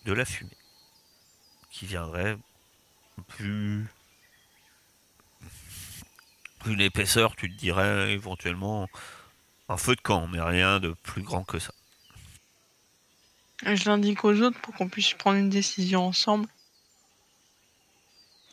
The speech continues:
Speaker 2: Est-ce qu'on y va ?
Speaker 1: T'es vraiment très sûr, ça ?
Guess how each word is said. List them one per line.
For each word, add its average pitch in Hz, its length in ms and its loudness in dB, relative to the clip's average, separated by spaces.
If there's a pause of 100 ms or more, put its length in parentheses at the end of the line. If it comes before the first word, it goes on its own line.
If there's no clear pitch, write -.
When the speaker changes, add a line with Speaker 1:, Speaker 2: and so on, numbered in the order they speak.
(140)
Speaker 2:
Est-ce 226 200 8
qu'on 220 180 8
y 220 140 8
va ? 285 200 4 (2250)
Speaker 1:
T'es 87 320 -4
vraiment 101 280 -8
très - 180 -2
sûr, - 220 2
ça ? 151 220 -4